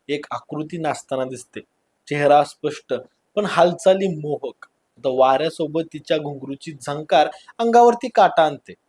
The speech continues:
यातील चौथं ठिकाण म्हणजे जुना युद्ध किल्ला.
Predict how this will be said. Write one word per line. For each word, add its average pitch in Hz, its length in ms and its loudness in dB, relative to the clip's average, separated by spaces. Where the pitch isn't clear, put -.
यातील 233 240 0
चौथं 220 480 4
ठिकाण 220 360 0
म्हणजे 196 320 -2
जुना 175 420 -4
युद्ध 170 360 -12
किल्ला. 127 240 -8